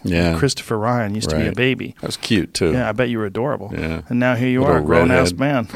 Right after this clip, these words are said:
Speaker 1: <laughs>
Speaker 2: Yeah, I mean, this is
Speaker 1: Yeah.
Speaker 2: this is, uh, something that's missing in our experience when we don't,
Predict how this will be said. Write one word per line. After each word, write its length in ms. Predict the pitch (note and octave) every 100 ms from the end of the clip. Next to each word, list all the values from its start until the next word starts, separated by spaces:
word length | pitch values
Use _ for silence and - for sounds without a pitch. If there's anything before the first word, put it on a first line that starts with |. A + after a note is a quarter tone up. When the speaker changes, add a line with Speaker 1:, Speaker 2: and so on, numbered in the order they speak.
| -
Speaker 1:
<laughs> 180 | G3 D#3+
Speaker 2:
Yeah, 220 | D#3+ F#3+
I 40 | D3
mean, 200 | C#3+ C#3
this 200 | D3+ -
is 200 | D#3+ -
Speaker 1:
Yeah. 320 | F#2+ F2+ D#2+ - -
Speaker 2:
this 200 | D#3 -
is, 240 | E3+ D#3 D#3+
uh, 360 | D3 C3+ A#2+
something 340 | - D3+ C#3 C#3
that's 180 | B2+
missing 440 | C3 D3+ - C#3+ A2+
in 60 |
our 200 | A2 A2
experience 800 | G#2+ - - C#3+ C#3 B2+ - - - _ _ _
when 320 | C#3+ B2+ A#2+
we 100 | A#2+
don't, 360 | A2 C3+ C3